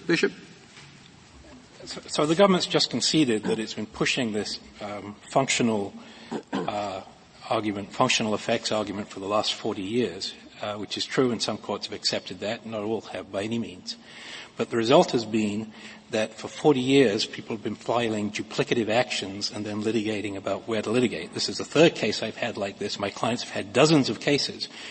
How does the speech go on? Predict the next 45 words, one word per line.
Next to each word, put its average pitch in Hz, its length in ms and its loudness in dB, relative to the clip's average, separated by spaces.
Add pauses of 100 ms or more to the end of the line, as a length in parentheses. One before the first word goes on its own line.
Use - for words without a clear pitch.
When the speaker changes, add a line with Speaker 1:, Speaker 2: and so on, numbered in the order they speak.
(140)
Speaker 2:
where 107 100 -8
they've 104 120 -2
spent 107 280 -2
millions 127 320 6
of 110 100 2
dollars 117 380 2
litigating 104 300 -2
about 104 260 -2 (220)
where 110 160 0
to 113 60 -2
litigate. 107 460 0 (380)
The 107 100 0
answer 156 300 6
to 139 100 2
this 101 420 0 (120)
is 101 160 -4
to - 100 -8
look 107 220 -2
at - 180 -12
the, 92 220 -8 (340)
uh, 90 160 -4 (120)
clear 131 260 6
language 104 480 2
of 95 80 -12
the 95 80 -8
statute, 117 500 0
which - 180 -10
is 101 100 -6
the 101 100 0
only 127 180 4
way 107 180 2
to 98 80 -4
get 98 200 -4
a, 90 140 -4 (500)
uh, 98 340 -2
a, 95 280 -6
a 107 80 -2
bright 110 340 0
line 101 260 -4
rule 117 200 4
here. 92 240 -6
And 110 100 -6
just - 240 4
to, 120 200 4 (160)
um, 104 280 0